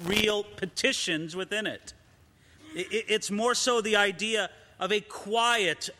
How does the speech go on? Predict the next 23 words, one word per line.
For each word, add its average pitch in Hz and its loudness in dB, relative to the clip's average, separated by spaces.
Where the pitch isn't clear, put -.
obedient 185 -2
waiting 220 0
before 190 -2
God. 147 2
And 156 -2
then 180 0
in 180 -4
the 175 -2
next 185 -2
stanza, 185 -2
the 160 -6
last 170 0
one, 170 -4
the 151 -2
twenty-second 160 -4
that 143 -8
we'll 147 -4
look 151 -2
at, 143 -8
it 147 -6
seems 180 -6
to 170 -8
be 156 -6